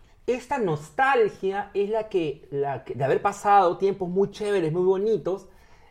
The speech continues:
es la que nos, la que nos da ese, este punto de inicio de, del coleccionismo, o precoleccionismo, quizás, ¿no? Empezar,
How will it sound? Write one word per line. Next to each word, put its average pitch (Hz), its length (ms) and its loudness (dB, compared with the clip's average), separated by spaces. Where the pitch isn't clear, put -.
es 170 160 -6
la 190 180 -2
que 165 160 -2
nos, 113 800 -4
la 131 140 -4
que - 100 -4
nos 135 160 -2
da 202 120 2
ese, 214 240 4
este 220 240 6
punto 226 400 4
de 175 60 4
inicio 220 580 2
de, 156 260 0
del 131 200 2
coleccionismo, 180 1040 -4
o 151 200 4
precoleccionismo, 262 880 0
quizás, 208 260 4
¿no? 196 80 2
Empezar, 240 400 2